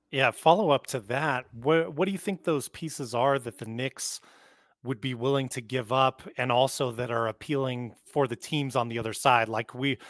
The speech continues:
we've heard already that the Raptors have basically said kinda anyone but Scotty Barnes is on the table, so O G is potentially gettable. We know that they were also asking quite a bit <laughs> for him at the trade deadline last season.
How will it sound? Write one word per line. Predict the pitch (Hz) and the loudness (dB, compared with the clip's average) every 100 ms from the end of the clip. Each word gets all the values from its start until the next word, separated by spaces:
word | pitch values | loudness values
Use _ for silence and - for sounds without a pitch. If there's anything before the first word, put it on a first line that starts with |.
| - - | -20 -8
we've | - 156 | -4 -2
heard | - 226 | 2 6
already | 156 131 165 165 151 | 8 8 4 2 0
that | 120 131 139 127 | 2 2 2 -4
the | 123 | 0
Raptors | 135 151 - 143 127 - | 4 4 4 0 -2 -4
have | 117 | -8
basically | 107 131 - 131 | -4 -4 -4 -10
said | - 131 123 107 | -6 -2 -2 -2
kinda | 123 120 120 107 120 _ | -4 -2 -2 -6 -12 _
anyone | 151 156 139 139 127 | 0 2 4 2 2
but | 131 | -2
Scotty | - - 123 123 | -2 0 2 2
Barnes | 107 123 135 139 131 | 0 2 4 2 -2
is | 135 127 | -4 -2
on | 127 | -2
the | 123 | -4
table, | - 135 139 139 139 | -4 -4 0 0 0
so | - 131 | -2 -4
O | 139 139 | -2 -2
G | - 139 139 135 | -2 -4 -2 0
is | 127 120 - - - - _ | -2 -4 -8 -12 -20 -20 _
potentially | - 151 143 127 110 | -4 -2 -2 -4 -6
gettable. | 135 175 143 120 113 110 110 _ - - - | 0 2 2 -2 0 0 -4 _ -20 -20 -8
We | 139 | 0
know | 147 151 | 4 4
that | 151 | 6
they | 143 | 6
were | 135 | 6
also | 135 135 139 | 6 4 4
asking | 131 135 139 - 123 | 6 6 6 0 -8
quite | - 151 135 | 0 2 2
a | |
bit | 117 151 170 | 2 0 -2
<laughs> | |
for | - - 156 | -4 -4 -2
him | 139 131 | -2 -2
at | - | -4
the | 131 | -8
trade | - 135 127 | -6 -6 -2
deadline | 139 123 123 117 | -2 -2 -2 -4
last | 113 127 143 - | -2 -2 -2 -2
season. | - 117 107 110 110 107 | -6 -8 -8 -6 -6 -8